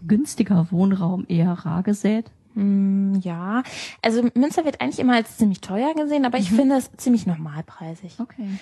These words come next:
Speaker 2: Also es kommt drauf an, klar, man kann teuer wohnen,
Speaker 1: Mhm.
Speaker 2: man, äh, kann aber auch echt ganz gut wohnen. Also ich kann mal ein Beispiel nennen, ich wohne in einer Dreier-W G, wir haben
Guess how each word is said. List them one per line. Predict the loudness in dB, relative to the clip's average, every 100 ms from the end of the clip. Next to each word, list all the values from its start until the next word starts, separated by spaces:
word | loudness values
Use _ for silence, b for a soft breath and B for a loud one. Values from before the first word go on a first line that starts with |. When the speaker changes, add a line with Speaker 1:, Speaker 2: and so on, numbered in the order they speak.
| B 0
Speaker 2:
Also | 2 4 2 -2
es | -4 0
kommt | 0 2
drauf | 2 0
an, | -2 -2
klar, | -2 -2
man | -6 -6
kann | -6 -2
teuer | 0 0 0
wohnen, | 0 0 -6 B B B
Speaker 1:
Mhm. | -4 2
Speaker 2:
man, | 4 4 4 2
äh, | 2 2 4 2
kann | 0 0
aber | 2 2 2 4
auch | 2 0 -6
echt | -6 -6 -2
ganz | -2 0
gut | -4
wohnen. | -2 -2
Also | -2 -4
ich | -8
kann | -4 2 2
mal | 2
ein | -2
Beispiel | -4 -2 -2 2
nennen, | 2 2
ich | -2 -10 -4
wohne | 0 0
in | 0
einer | -2
Dreier-W | 0 0 2 0 -2
G, | -2 -2 0
wir | 0
haben | 2 2 2 0